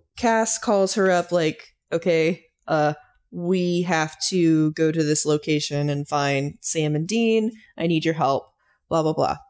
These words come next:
So they show up, and then it's midnight, and Billy appears like, "Hey, you guys can't get out of this one. We, uh, made this deal, and we bound it in blood. So if you break this deal, there'll be, um,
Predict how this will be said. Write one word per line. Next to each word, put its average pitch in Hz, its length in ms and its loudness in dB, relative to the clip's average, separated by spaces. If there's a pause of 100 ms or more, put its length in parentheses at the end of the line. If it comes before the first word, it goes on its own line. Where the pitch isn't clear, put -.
(300)
So 190 500 2
they 190 160 2
show 190 300 2
up, 262 220 0 (240)
and 190 160 0
then 180 100 0
it's 170 200 -2
midnight, 202 480 2 (200)
and 156 580 0
Billy 185 440 0
appears 208 460 0
like, 165 160 0
"Hey, 220 320 0 (420)
you 196 160 0
guys 185 240 0
can't - 220 -2
get 175 140 0
out 202 180 0
of 180 100 0
this 170 200 0
one. 170 400 0
We, 160 360 0
uh, 147 300 -2
made 156 340 0
this 170 220 2
deal, 175 340 2
and 160 80 -2
we 160 100 0
bound 160 320 -2
it 165 120 0
in 156 140 0
blood. 156 520 0
So - 120 -2
if 160 120 -6
you 165 80 -2
break 175 260 -2
this 160 220 0
deal, 165 300 2
there'll 165 180 0
be, 156 320 0
um, 151 420 -2